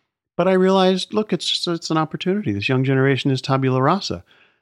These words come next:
They don't know very much about German wine, and so you have an opportunity to kind of,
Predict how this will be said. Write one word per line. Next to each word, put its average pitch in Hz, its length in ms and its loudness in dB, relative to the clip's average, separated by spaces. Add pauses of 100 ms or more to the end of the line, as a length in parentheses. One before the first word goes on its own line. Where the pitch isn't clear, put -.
(100)
They 127 180 4
don't 139 300 4
know 143 240 4
very 123 240 4
much 110 220 0
about 101 240 -2
German 98 320 0
wine, 117 260 0
and 131 80 0
so 131 100 -2
you 120 100 2
have 123 180 0
an 127 80 2
opportunity 127 600 0
to 107 80 -8
kind 120 240 0
of, 110 380 0